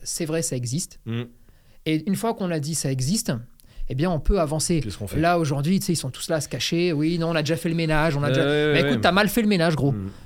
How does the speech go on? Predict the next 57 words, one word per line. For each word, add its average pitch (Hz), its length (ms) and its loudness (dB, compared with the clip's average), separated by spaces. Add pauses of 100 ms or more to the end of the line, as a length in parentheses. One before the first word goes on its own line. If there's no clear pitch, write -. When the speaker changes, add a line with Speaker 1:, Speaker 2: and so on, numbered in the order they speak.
(140)
Speaker 1:
Non, 190 140 4
mais 214 80 6
à 190 60 6
un 175 40 4
moment 196 260 4
donné, 190 220 6
va 220 100 6
Speaker 2:
Ouais, 240 40 6
Speaker 1:
te 285 60 4
racheter - 180 4
Speaker 2:
ouais. 214 60 4
Speaker 1:
un 214 40 2
aspirateur, 196 540 4
va 220 80 2
refaire 214 200 4
le 202 60 4
ménage, 202 260 6 (300)
parce 196 180 2
que 277 100 4
c'est 240 160 4
dégueulasse. 214 560 4
Speaker 2:
Ouais. 135 220 -2 (880)
Ah 90 40 -4
ouais. - 40 -4
Speaker 1:
C'est 226 160 2
tout. 294 240 6 (640)
Et 165 60 2
c'est 202 160 2
quand 202 100 2
même 196 140 2
pas 196 100 2
compliqué. 214 580 2
Et 185 60 6
alors, 175 240 2 (140)
juste 208 280 2
pour 254 180 -2
terminer, 190 400 4
Speaker 2:
Mm. 107 200 2 (300)
Speaker 1:
je 135 140 -4
te 190 100 0
le 165 60 0
dis 151 140 -2
clairement, 202 460 2 (340)
si - 300 0
demain, 202 380 4
par 156 180 0
exemple, 170 380 0
on 156 120 -2
dit 175 240 0
collier 170 280 0
étrangleur, 175 500 0
plus - 100 0
le 165 40 -2
droit 160 140 2
de - 60 -2
s'en 185 120 0
servir, 160 400 -2